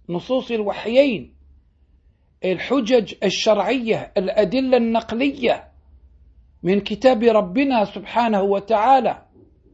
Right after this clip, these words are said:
وكلام نبينا صلى الله عليه وسلم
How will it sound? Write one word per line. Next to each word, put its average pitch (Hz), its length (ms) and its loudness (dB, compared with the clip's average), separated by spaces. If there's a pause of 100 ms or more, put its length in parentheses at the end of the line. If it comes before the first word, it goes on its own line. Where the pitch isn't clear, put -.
(520)
وكلام 240 880 2
نبينا 233 680 0
صلى 240 340 0
الله 220 460 2
عليه 208 380 0
وسلم 202 640 -2